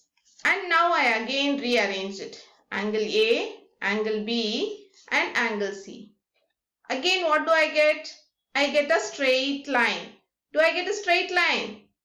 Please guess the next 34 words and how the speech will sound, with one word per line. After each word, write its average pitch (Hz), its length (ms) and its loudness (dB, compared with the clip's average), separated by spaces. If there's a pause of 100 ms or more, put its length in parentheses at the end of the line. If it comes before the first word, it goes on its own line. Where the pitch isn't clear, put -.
(160)
Yes. 208 300 0
What 285 180 2
is 381 100 -2
the 320 120 -4
angle 320 420 0
at 302 200 2
this 339 300 -2
point 320 600 0
where 277 320 0
all 285 220 4
the 311 160 -4
three 311 180 -2
angles 302 680 -2 (340)
are 285 160 2
added? 311 600 2 (420)
It 220 180 -6
is 523 340 2
one 262 300 0
eighty 240 320 -2
degree. 202 420 -6
Just 240 240 0
now 302 120 0
I 285 160 2
showed 285 320 0
you, 294 180 0
no? 359 260 0
This 277 140 -6
is - 140 -10
full 285 280 -2
angle 262 340 2
is 415 220 2
one 214 220 0
eighty 208 360 -6
degree. 185 540 -10